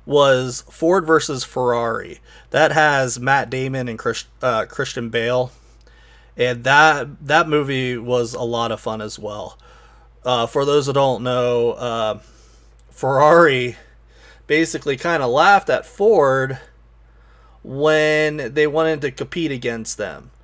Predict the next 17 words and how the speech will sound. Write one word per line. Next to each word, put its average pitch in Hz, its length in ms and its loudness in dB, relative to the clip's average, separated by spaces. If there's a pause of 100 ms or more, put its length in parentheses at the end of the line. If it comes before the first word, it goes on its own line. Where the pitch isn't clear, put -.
(560)
And 147 160 -6
this 220 140 0
is 214 100 -6
when 170 200 0
Ford 156 340 4
was 139 180 -2
just 139 480 -2
literally 151 540 2
pumping 165 380 -4
out 139 200 -4
cars 123 760 -4 (160)
just - 440 -6
for 113 640 -6 (760)
profit, 131 1000 0
for, 120 460 -6
you 127 140 -10
know, 117 260 -8